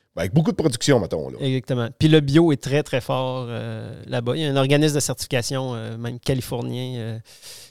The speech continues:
Speaker 2: qui, qui, euh, donc, c'est, bref, on avait été visiter ça, puis, euh, tout le temps le fun, euh, de, de se promener un peu à, ailleurs, puis voir un peu comment ça se passe, puis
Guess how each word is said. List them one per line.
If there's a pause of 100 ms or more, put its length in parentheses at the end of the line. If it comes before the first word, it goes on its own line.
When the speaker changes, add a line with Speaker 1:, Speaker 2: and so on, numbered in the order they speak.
Speaker 2:
qui,
qui,
euh,
donc,
c'est,
bref,
on
avait
été
visiter
ça, (100)
puis,
euh, (220)
tout
le
temps
le
fun,
euh,
de,
de
se
promener
un
peu
à, (240)
ailleurs,
puis
voir
un
peu
comment
ça
se
passe,
puis